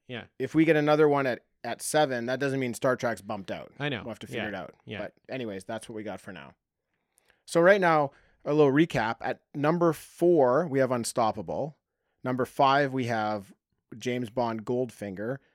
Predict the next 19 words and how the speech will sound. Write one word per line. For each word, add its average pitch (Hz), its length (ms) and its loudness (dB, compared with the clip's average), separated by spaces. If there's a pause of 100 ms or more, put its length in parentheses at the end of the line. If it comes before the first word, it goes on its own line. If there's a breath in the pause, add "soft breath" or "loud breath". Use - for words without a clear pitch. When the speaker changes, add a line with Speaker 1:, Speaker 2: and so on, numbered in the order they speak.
(380)
Speaker 2:
Number 135 240 0
seven 160 360 2
is 135 120 0
Ghostbusters. 117 720 -4
Number 123 280 -4
eight 165 200 4
is 147 160 0
Twister. 104 520 -4
Number 117 240 -6
nine 139 280 2
is 139 140 0
I 120 80 0
Still 175 300 2
Know 180 100 6
What 143 180 2
You 127 60 -6
Did 117 160 -6
Last 98 200 -6
Summer. 92 380 -8